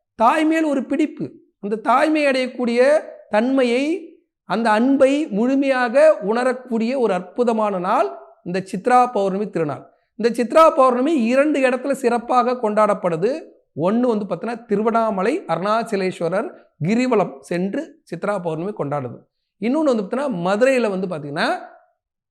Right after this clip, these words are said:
சித்ரா பௌர்ணமி மிக, மிக சிறப்பாக கொண்டாடப்படுது. அது வந்து பத்து நாள் திருவிழா. இந்த திருவிழால ஹைலைட்டான விஷயங்கள் என்ன அப்படின்னா, இந்த ஆண்டு சித்ரா பௌர்ணமி இருபத்தி மூணாம் தேதி, இருபத்தி மூணு நாலு ரெண்டாயிரத்தி இருபத்தி நாலு அன்று வருது.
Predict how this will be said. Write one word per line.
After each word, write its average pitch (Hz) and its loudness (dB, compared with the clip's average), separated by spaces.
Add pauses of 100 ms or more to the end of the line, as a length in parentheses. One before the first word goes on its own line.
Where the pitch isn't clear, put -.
(540)
சித்ரா 247 0
பௌர்ணமி 226 0
மிக, 208 0
மிக 208 2
சிறப்பாக 202 0
கொண்டாடப்படுது. 175 -2
அது 185 0
வந்து 220 -2
பத்து 185 -2
நாள் 233 0
திருவிழா. 220 0
இந்த 208 -4
திருவிழால 269 2
ஹைலைட்டான 277 0
விஷயங்கள் 220 -2 (120)
என்ன 208 -2
அப்படின்னா, 165 -2 (240)
இந்த 240 2
ஆண்டு 277 0
சித்ரா 269 0
பௌர்ணமி 240 0
இருபத்தி 247 0
மூணாம் 233 0
தேதி, 185 -2
இருபத்தி 226 -4
மூணு 226 -4
நாலு 220 -2
ரெண்டாயிரத்தி 208 -2
இருபத்தி 214 -6
நாலு 190 -4
அன்று 196 -2
வருது. 165 -4